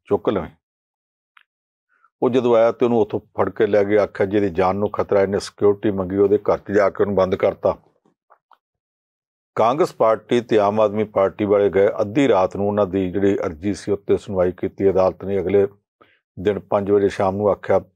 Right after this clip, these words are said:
ਲੈ ਕੇ ਆਓ ਸਾਰਾ ਕੁਝ, ਇੱਥੇ ਪੇਸ਼ ਕਰੋ, ਸੁਣਵਾਈ ਕਰਾਂਗੇ। ਪੰਜ ਵਜੇ ਅਗਲੇ ਦਿਨ ਉਹ ਬੰਦਾ ਪੇਸ਼ ਨਹੀਂ ਹੋਇਆ।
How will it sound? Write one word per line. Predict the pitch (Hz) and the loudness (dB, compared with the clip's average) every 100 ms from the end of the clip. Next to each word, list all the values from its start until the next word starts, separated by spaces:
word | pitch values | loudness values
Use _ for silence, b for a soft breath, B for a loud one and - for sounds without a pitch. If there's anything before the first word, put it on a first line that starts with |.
| _ 85 | _ -4
ਲੈ | 98 | -2
ਕੇ | 95 107 | 0 0
ਆਓ | 98 | 0
ਸਾਰਾ | 92 98 98 | 0 -4 -4
ਕੁਝ, | 98 95 | -4 -6
ਇੱਥੇ | 95 - | -8 -8
ਪੇਸ਼ | - 98 - | -2 -2 0
ਕਰੋ, | 107 98 - _ _ _ | -2 -2 -4 _ _ _
ਸੁਣਵਾਈ | - 92 | -4 -4
ਕਰਾਂਗੇ। | 87 92 95 - _ _ _ _ _ _ _ _ _ _ _ _ _ _ _ _ | -2 -4 -4 -10 _ _ _ _ _ _ _ _ _ _ _ _ _ _ _ _
ਪੰਜ | - 110 131 | -4 -2 2
ਵਜੇ | 151 165 | 2 2
ਅਗਲੇ | 143 139 | 0 0
ਦਿਨ | 147 | 2
ਉਹ | 156 | 0
ਬੰਦਾ | 143 95 120 | 0 0 0
ਪੇਸ਼ | 131 135 131 151 | 2 0 -2 -2
ਨਹੀਂ | 151 | -2
ਹੋਇਆ। | 90 | -2